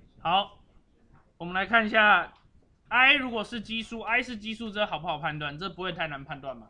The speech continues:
对不对？我们刚刚既然可以判断整数，那是奇数也没有那么难嘛，对不对？好，刚刚是除以那个 percent percent一，现在就 percent percent二，I percent percent二，它如果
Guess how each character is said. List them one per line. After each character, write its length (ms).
对 80
不 80
对？ 180
我 120
们 240
刚 140
刚 160
既 120
然 160
可 80
以 60
判 200
断 180
整 220
数， 260
那 120
是 180
奇 180
数 220
也 60
没 100
有 80
那 60
么 100
难 160
嘛， 180
对 80
不 80
对？ 180
好， 120
刚 160
刚 100
是 160
除 260
以 180
那 100
个 220
percent 260
percent 300
一， 260
现 140
在 80
就 100
percent 320
percent 340
二 200
，I 500
percent 320
percent 520
二， 380
它 140
如 160
果 360